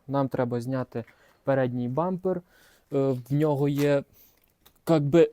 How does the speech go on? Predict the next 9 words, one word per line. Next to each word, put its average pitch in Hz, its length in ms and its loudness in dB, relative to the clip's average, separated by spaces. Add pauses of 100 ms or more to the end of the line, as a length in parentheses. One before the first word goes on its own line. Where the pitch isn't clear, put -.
значні 165 680 0 (140)
проблеми, 147 680 0
які 147 280 -6
треба 143 280 -6
вирішувати. 147 760 -4 (140)
Треба 139 280 2
його 139 180 0
підпаяти, 156 880 -2 (680)
треба 135 600 2